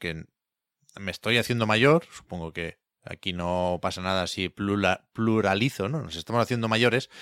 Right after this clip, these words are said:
y a mí, eh, lo de meterle putaditas a los juegos no me funciona. O sea, me parece bien que sea difícil, a tope con el reto, ya veremos si, si estoy a la altura o no. Por cierto,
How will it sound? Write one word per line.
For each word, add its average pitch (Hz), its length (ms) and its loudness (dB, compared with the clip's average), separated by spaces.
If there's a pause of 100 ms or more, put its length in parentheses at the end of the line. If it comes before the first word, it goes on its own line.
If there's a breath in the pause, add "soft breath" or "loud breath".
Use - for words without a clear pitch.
(220 loud breath)
y 110 140 0
a 107 40 4
mí, 147 300 0
eh, 117 240 -4
lo 113 180 0
de 101 380 2 (520 soft breath)
meterle 147 540 2
putaditas 143 640 2
a 127 60 4
los 120 140 4
juegos 151 560 4 (880)
no 50 540 -4
me 120 100 4
funciona. 87 500 -6 (220)
O - 40 -20
sea, 98 600 4 (200)
me 101 200 -2
parece 113 260 4
bien 120 160 6
que - 100 -2
sea 110 120 4
difícil, 165 600 6 (260)
a - 100 -6
tope 110 280 4
con 107 160 2
el 98 140 2
reto, 151 420 6 (260 soft breath)
ya 110 200 4
veremos 117 540 4 (180)
si, 98 460 -4
si 101 260 0
estoy 123 480 0
a 104 100 2
la 95 140 2
altura 117 460 8
o 110 60 6
no. 180 240 10 (440 soft breath)
Por 107 160 -4
cierto, - 480 -2